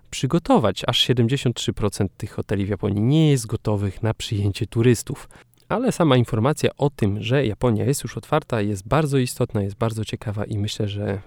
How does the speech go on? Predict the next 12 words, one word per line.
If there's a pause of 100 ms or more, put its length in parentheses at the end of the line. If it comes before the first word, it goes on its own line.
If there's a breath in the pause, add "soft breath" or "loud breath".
e,
niektórych
na
pewno
miłośników (280)
tego
regionu
świata
w
ogóle (260)
to
ucieszy.